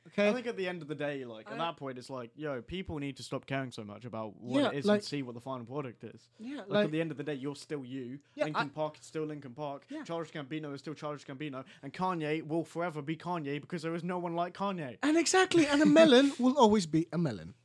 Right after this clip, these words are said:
Speaker 1: okay? As much,
Speaker 2: However,
Speaker 1: as much as
Speaker 2: sometimes,
Speaker 1: you wish that that
Speaker 2: sometimes
Speaker 1: melon
Speaker 2: a melon will be a watermelon.
Speaker 1: Yes.
Speaker 2: And therefore, it tastes different. However, still a melon.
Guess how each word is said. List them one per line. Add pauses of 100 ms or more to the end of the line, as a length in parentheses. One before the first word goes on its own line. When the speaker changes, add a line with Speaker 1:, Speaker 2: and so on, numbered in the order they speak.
(140)
Speaker 1:
okay? (560)
As
much,
Speaker 2:
However, (160)
Speaker 1:
as
much
as
Speaker 2:
sometimes,
Speaker 1:
you
wish
that
that
Speaker 2:
sometimes
Speaker 1:
melon
Speaker 2:
a
melon
will
be
a
watermelon. (140)
Speaker 1:
Yes.
Speaker 2:
And
therefore, (300)
it
tastes
different. (100)
However, (140)
still
a
melon.